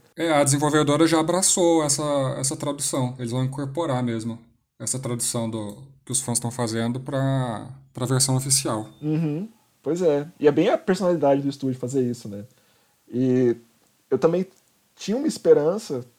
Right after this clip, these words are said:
Speaker 2: porque se não fosse a pandemia, né, rolava a lenda que no primeiro semestre já era pra ter saído a versão pra console. E eu acho que jogar ele numa tela maior, porque eu jogo no notebook, né? Eu tenho a impressão que se eu jogar numa tela maior,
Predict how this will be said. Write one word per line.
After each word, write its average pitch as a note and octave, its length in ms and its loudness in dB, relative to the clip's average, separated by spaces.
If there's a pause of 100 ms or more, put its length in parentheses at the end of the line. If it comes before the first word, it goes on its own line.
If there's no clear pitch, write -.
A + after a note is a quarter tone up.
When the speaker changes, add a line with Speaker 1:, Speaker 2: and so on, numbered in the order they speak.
(420)
Speaker 2:
porque C3+ 240 -8
se - 140 -6
não G#3+ 80 -4
fosse F#3 260 -6
a E3 40 -6
pandemia, C#3+ 600 -2
né, B2 200 -6 (960)
rolava D3+ 360 4
a E3 40 6
lenda D3+ 300 2
que E3+ 120 -4
no D#3+ 80 -2
primeiro D#3 180 -2
semestre D#3+ 500 0
já D3 120 0
era C#3+ 120 2
pra C#3 120 -6
ter C#3+ 100 -6
saído A#2+ 800 -2
a - 80 -4
versão C3 260 -2
pra C#3 120 -4
console. A#2 680 -2
E B2+ 60 -4
eu B2+ 80 2
acho C3 100 -2
que - 80 -4
jogar C#3 280 0
ele C#3 100 0
numa C#3 180 -6
tela C3 240 0
maior, B2+ 400 2
porque B2+ 140 -6
eu A#2 40 -2
jogo B2+ 140 -2
no D3 80 -6
notebook, B2+ 460 -10
né? G#2+ 80 -14
Eu A2 60 -14
tenho B2 100 -14
a - 0 -
impressão C3 220 -14
que B2+ 60 -18
se - 80 -20
eu D3 60 -2
jogar B2+ 240 0
numa B2+ 140 -4
tela B2 160 0
maior, B2 560 4